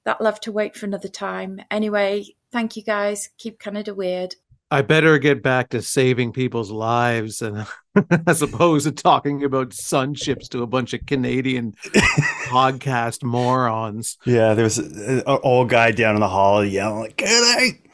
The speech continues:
Speaker 2: <laughs>
Speaker 3: help me."
Speaker 2: "I need my medication or I'll die. I just, just one second. Just gonna finish wrapping up about the sun chips."
Speaker 3: <laughs>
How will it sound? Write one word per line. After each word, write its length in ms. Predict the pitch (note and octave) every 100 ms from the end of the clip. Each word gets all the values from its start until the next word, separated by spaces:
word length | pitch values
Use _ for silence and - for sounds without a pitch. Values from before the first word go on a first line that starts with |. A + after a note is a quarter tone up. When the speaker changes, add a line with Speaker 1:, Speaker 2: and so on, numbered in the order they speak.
| _
Speaker 2:
<laughs> 220 | - -
Speaker 3:
help 520 | F3 G#3 - - A#3 -
me." 340 | - G#3+ G#3 - - D3 -
Speaker 2:
"I 140 | D#3
need 220 | G#3 B3 A3
my 140 | A3
medication 720 | A3 G#3 G#3 G3+ A3 G#3 F#3+
or 120 | F3+
I'll 140 | F3 F3
die. 640 | D#3+ G3 G3+ G3+ F#3+ E3 -
I 140 | E3+
just, 260 | D3 C3 -
just 260 | F3 -
one 180 | F3+ F3+
second. 480 | D#3+ E3+ D#3+ D3 E3
Just 240 | C#3+ B2+
gonna 160 | F#3+ D#3
finish 400 | D#3+ F#3 F#3 -
wrapping 260 | G3+ G3 G3+
up 120 | G3
about 240 | E3+ G3+
the 100 | A#3
sun 260 | - C4 B3+
chips." 540 | - G#3 - - - - - D#3
Speaker 3:
<laughs> 180 | F3